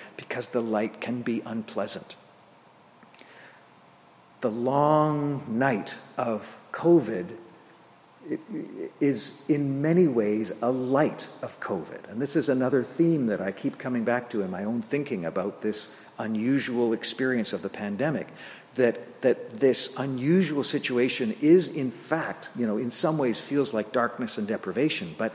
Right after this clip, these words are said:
in fact is shining a light on realities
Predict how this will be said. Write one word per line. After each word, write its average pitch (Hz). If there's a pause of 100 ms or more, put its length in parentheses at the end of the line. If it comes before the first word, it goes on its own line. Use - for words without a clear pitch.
(320)
in 131
fact 165
is 127
shining 165
a 107
light 120 (300)
on 107
realities 110